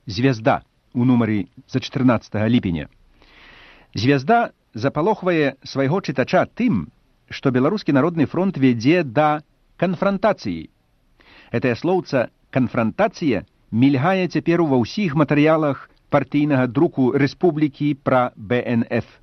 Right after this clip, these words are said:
Таму трэба разабрацца ў тым, як гэтая канфрантацыя паўстае, хто яе стварае. Прараб'ем гэта на прыкладзе звяздоўскага артыкулу Дзмітрыева. Дзмітрыеў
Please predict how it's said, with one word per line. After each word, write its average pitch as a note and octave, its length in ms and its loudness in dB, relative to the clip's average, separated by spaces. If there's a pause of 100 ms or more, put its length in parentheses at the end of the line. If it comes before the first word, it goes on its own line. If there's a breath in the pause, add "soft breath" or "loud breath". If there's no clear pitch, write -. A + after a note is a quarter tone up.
(800)
Таму G3+ 240 0
трэба G3 320 0
разабрацца E3+ 560 -2
ў A#2 80 -4
тым, G#3+ 180 -2 (480)
як G3 300 0
гэтая A3 240 -2
канфрантацыя D#3 720 -2
паўстае, F3+ 680 0 (440)
хто - 240 -2
яе A3+ 300 0
стварае. E3+ 600 0 (1200 soft breath)
Прараб'ем C3+ 540 -2
гэта F#3 400 0
на C#3 240 2
прыкладзе D3+ 720 -2
звяздоўскага C#3+ 800 0 (100)
артыкулу C#3+ 540 0
Дзмітрыева. A#2+ 640 0 (580)
Дзмітрыеў C#3 640 2